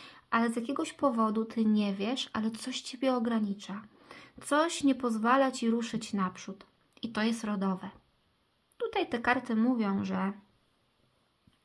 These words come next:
cierpisz, bo ktoś cierpiał. Masz taką lojalność rodową.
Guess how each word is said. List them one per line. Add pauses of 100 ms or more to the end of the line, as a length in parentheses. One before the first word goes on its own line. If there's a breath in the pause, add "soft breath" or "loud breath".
(800 soft breath)
cierpisz,
bo
ktoś
cierpiał.
Masz
taką
lojalność
rodową.